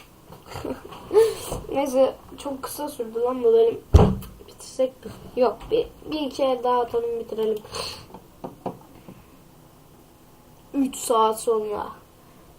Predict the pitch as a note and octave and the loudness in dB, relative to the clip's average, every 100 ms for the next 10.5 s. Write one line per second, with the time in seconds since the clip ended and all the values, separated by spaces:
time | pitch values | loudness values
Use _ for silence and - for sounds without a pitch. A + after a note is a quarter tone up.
0 | - D#4 F4 - - - - - E4 D#4+ | -4 4 4 4 -2 -16 -14 4 6 8
1 | E4 D#4 D4 C4+ C#4 A#3 - - - D4 | 8 8 6 4 2 0 -10 -14 -6 -6
2 | - D4+ D4+ D4 C4 B3 A3+ A3 G#3+ A3 | -2 0 2 2 6 4 4 -6 -6 -6
3 | - - - - - - - A#3 A3 - | -10 -20 -20 -20 -20 -20 -4 -4 -4 -8
4 | - - - - - - - - - - | -14 -20 -18 -8 -6 -6 -14 -20 -20 -20
5 | - - - - - - F4+ C#4 E4 - | -18 -16 -16 -16 -2 2 4 6 2 0
6 | - E4+ G#4 F4 C4 - F#4 - D4 D#4+ | -4 4 6 6 0 -4 -2 -2 8 12
7 | D#4+ D4+ C4+ - - - C4+ - - - | 12 12 12 4 -14 -12 -4 -4 -4 -12
8 | - - - - - - - - - - | -18 -16 -16 -16 -20 -20 -20 -20 -18 -16
9 | - B3+ C#4+ B3 - - F4+ F4+ A3+ G#3+ | 0 6 8 8 2 0 0 2 0 0
10 | G#3+ G#3+ G#3+ G#3 | 0 0 0 -4